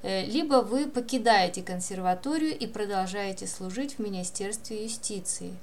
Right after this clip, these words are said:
И вот тогда Чайковский делает отчаянный шаг полной решимости. Он уходит со службы.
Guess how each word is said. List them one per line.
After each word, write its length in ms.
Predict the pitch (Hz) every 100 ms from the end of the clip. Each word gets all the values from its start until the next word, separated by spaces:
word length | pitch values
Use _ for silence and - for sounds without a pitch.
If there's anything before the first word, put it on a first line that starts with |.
| - -
И 100 | 233
вот 320 | 247 247 -
тогда 640 | 202 196 226 254 294 330 339
Чайковский 1080 | - 226 220 - 262 285 - - 254 220 -
делает 880 | 185 196 233 247 247 233 220 - - -
отчаянный 1200 | 214 220 - - - 254 247 226 202 185 180 175
шаг 680 | - - 240 254 294 - - - - - - - -
полной 500 | 240 240 240 233 233
решимости. 1040 | 226 233 - 233 220 190 180 - - 170 - -
Он 280 | 226 220 220
уходит 880 | - 226 - - 247 262 240 233 -
со 280 | - - 220
службы. 840 | 220 - 220 233 214 180 165 165